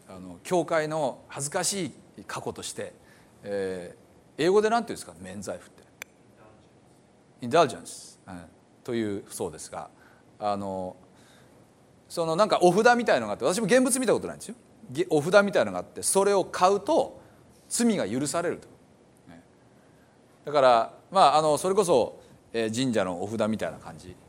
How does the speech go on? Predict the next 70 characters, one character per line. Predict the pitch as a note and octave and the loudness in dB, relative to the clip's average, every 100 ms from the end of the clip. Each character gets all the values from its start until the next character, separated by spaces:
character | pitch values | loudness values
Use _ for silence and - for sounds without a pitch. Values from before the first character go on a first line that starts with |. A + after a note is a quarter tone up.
| - G2+ | -20 -12
で | G#2+ | -12
す | - | -12
け | D#2+ | -16
ど | E2+ | -10
も、 | C3+ B2 - - - - | -6 -6 -10 -20 -20 -12
そ | - A3 | 0 6
れ | A#3 | 8
を | A#3 A2 - - - | 8 6 -2 -18 -18
教 | - A#3 A3+ | 2 6 6
会 | A3+ G#3+ | 4 2
が | G#3 F3+ - | 4 2 0
や | A#2 | -6
っ | A#2+ | -6
た | - | -6
ん | B2 | -6
で | E2+ | -10
す | - | -18
ね。 | C3 - _ _ _ _ _ _ _ _ - - - - - - | -20 -20 _ _ _ _ _ _ _ _ -20 -20 -20 -20 -20 -14
で、 | E3 | -2
こ | A3 | 2
の、 | A#3+ A#3 - - - - - | 6 4 2 -18 -20 -18 2
な | B3 | 6
ぜ | G4 | 6
こ | C#4 G#3 | 6 4
の | G#3 | 4
言 | G#3 F#3+ | 4 4
葉 | F3 E3+ | 4 4
と | F#3+ E3+ A2 B2 | 4 4 2 -2
免 | D3 | -4
罪 | D3 D#3+ | 4 4
符 | C3+ | 4
が | G2 | -4
関 | - A2+ | -6 -8
係 | A#2+ A2+ | -4 -2
が | |
あ | A2+ | -2
る | |
か | - - | -2 -12
と | D#2+ | -18
い | |
う | E2+ | -12
と、 | A2 F2+ - | -10 -8 -4
ち | C4+ | -2
ょ | |
っ | |
と | - B2+ G2+ - - | 2 0 0 -10 -20
こ | - C#3+ | -12 -4
こ | C3 B2+ - | -4 -4 -10
め | B2+ C3+ | -6 -2
ん | |
ど | C#3 | -2
く | |
さ | D#3 | -2
い | A2+ | -2
し-、 | - - - | -6 -12 -12
あ | G2+ | -10
の、 | F#2+ | -8
説 | G2 A2 G#2+ | -8 -8 -6
明 | A2+ | -6
に | G#2+ | -8
な | |
る | G#2 | -8
か | A2+ | -10
も | |
し | - | -12
れ | F2+ | -12
ま | |
せ | F2 D#2+ | -12 -8
ん | |
が、 | E2+ G2+ | -2 -2